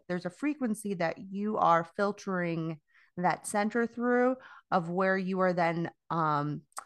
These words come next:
that's the personality and the flavor of that center for you. And it's looking to connect to the other side so it can have a full understanding. Those are like your little, your hanging gates are almost like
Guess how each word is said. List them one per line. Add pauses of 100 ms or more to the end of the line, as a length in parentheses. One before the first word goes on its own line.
(160)
that's
the
personality
and
the (140)
flavor
of
that
center
for
you.
And
it's
looking
to
connect
to
the
other
side (300)
so (200)
it
can
have
a
full
understanding. (400)
Those
are
like
your
little,
your
hanging
gates
are
almost
like